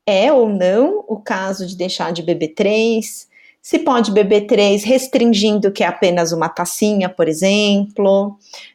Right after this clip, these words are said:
né? E aí você vai encontrar um caminho do meio. E aí você vai fazer as pazes entre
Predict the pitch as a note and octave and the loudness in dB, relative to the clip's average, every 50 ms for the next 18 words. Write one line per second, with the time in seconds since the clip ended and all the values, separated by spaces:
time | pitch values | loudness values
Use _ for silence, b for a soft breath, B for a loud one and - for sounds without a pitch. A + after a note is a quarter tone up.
0 | _ E3+ F3 F3+ G#3+ B3+ - - G#3 G#3 G#3+ G#3+ G#3+ A#3 A#3+ D4+ E4 E4 E4 C#4+ | _ -2 0 0 0 0 0 0 2 2 4 4 4 2 2 2 0 0 0 0
1 | C4+ C4 B3 B3 B3+ B3+ - G#3+ G3+ G3+ G#3 B3 B3 C#4 D4+ C#4+ C4 G#3+ G3+ G3+ | 0 2 2 2 0 0 -2 -4 -4 -4 -2 -2 0 2 2 2 0 0 -2 -6
2 | - _ _ _ _ - A#3+ C4 C#4 C4+ C#4+ B3+ A#3 A#3 A#3 C4 C4+ D4+ D4+ C#4 | -8 _ _ _ _ 0 2 2 4 2 2 2 2 2 2 2 0 0 0 0
3 | A#3 G#3 G3 - A3+ A3+ A3 A3+ A3+ B3+ B3+ - A#3+ A#3+ B3 B3 - B3 A#3 B3+ | 0 0 0 0 0 2 2 2 0 0 -2 0 -2 -2 -2 -2 -4 -4 -2 0
4 | A#3+ C4 D4+ D4+ - - - A3+ A3+ A#3+ D4 C4 - E3+ F3 - - - - _ | 0 0 -2 -4 -10 -8 -4 -2 0 0 0 0 -2 -6 -8 -10 -14 -18 -20 _
5 | _ _ - - A#3 A#3+ B3+ C4+ C4 D4+ C#4 C#4+ D#4+ D#4 - - | _ _ -2 0 2 4 4 4 4 2 2 2 2 0 -2 -10